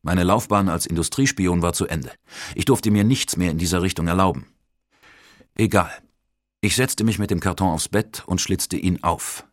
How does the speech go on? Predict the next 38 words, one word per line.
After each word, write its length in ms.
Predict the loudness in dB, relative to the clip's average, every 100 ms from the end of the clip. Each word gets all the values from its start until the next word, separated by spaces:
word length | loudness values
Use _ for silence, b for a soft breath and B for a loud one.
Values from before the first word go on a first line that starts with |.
| _
weil 180 | -2 2
Lena 320 | 4 4 2
bestimmt 380 | 0 -2 -2 -2
eine 160 | -4
Karte 480 | 0 0 0 -2 -6 b b b
oder 160 | -6
so 140 | -2 -2
etwas 260 | -2 -6
beigelegt 540 | -2 0 0 -4 -6 -8
haben 200 | -8 -8
würde. 220 | -12 -14 -20 _ _ _ _ b b b b b b b _
Hatte 220 | -2 -2
sie 180 | -6 -8
auch. 320 | -10 -12 -14 _ _ _ _ _ _
Eine 180 | -4 0
Postkarte 680 | 2 0 0 -4 0 -2 -2 b b b b b
mit 120 | -6 -4
dem 140 | 0
Bild 240 | 2 0
eines 220 | 0 -2 -2
Vogels, 800 | 0 2 2 0 -2 -4 -4 -8 -6
der 120 | -4
in 60 | -2
der 140 | 0
offenen 320 | -2 -2 -4
Tür 180 | 0 0
eines 240 | 0 -4
Käfigs 460 | 0 0 0 -4 -2
sitzt 360 | -2 -2 -8 -12 B B B B
und 240 | -6 0
argwöhnisch 580 | 0 0 0 2 2 0
in 80 | -2
den 140 | -2
freien 320 | -2 -2 0
Himmel 260 | 2 2 2
über 240 | 0 -2
sich 180 | -2 -4
späht. 360 | -6 -8 -12